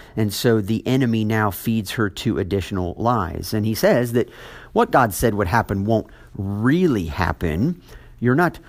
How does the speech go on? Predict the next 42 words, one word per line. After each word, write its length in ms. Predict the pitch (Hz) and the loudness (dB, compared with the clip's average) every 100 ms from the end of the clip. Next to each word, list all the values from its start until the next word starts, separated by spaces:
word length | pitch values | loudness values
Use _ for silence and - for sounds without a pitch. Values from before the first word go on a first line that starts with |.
| - | -12
really 560 | - 101 117 175 208 127 | -6 0 2 4 4 2
going 400 | 101 95 87 82 | 0 0 0 -2
to 140 | - | -4
die. 400 | 78 85 73 73 | -2 -2 0 -2
And 160 | 104 123 | 0 0
he 80 | 110 | -2
says 320 | - 117 104 | 2 2 2
in 120 | 98 | -2
verse 300 | 92 101 - | 0 0 0
four, 360 | - 123 101 98 | 0 0 0 0
"You 200 | 135 226 | 0 -2
shall 300 | - 101 87 | 0 0 0
not 200 | 87 - | -2 -4
surely 360 | - 104 95 | -2 -2 -2
die, 380 | 92 101 143 190 | 0 0 2 0
for 140 | 214 160 | -2 0
God 280 | 170 170 | 0 0
knows 460 | 143 160 226 285 254 | 0 2 2 0 0
that 160 | 240 - | -2 2
when 200 | 196 180 | 2 2
you 160 | 175 | 0
eat 180 | - 165 | -2 0
of 80 | 131 | 0
it, 120 | 139 | 0
your 180 | 123 - | 0 0
eyes 240 | 117 123 | 0 0
will 160 | 104 104 | -2 -2
be 200 | 92 90 | -2 -2
opened, 500 | - 220 - 95 151 | -2 -2 -2 -4 -2
and 260 | 175 101 107 | -2 -4 -4
you 180 | 131 175 | -4 -4
will 280 | 135 139 110 | 0 0 0
be 260 | 120 120 | -2 0
like 460 | 101 107 156 - - - - | 0 0 0 -4 -14 -16 -4
God, 500 | 151 117 90 98 110 - - - - - - - | -2 -2 -2 -4 -8 -14 -20 -20 -20 -20 -20 -8
knowing 280 | 107 127 117 | -2 0 0
good 160 | 113 123 | -2 -2
and 120 | 113 | 0
evil." 400 | 139 110 76 - - - - - - - - - - - - - - - - - - - - - - - | -2 -4 -8 -12 -18 -20 -20 -20 -20 -20 -20 -20 -20 -20 -20 -20 -20 -20 -20 -20 -20 -20 -20 -20 -20 -8
So 140 | - | -2
he 100 | 135 | 0
says 540 | 127 196 131 120 127 | 4 6 6 4 0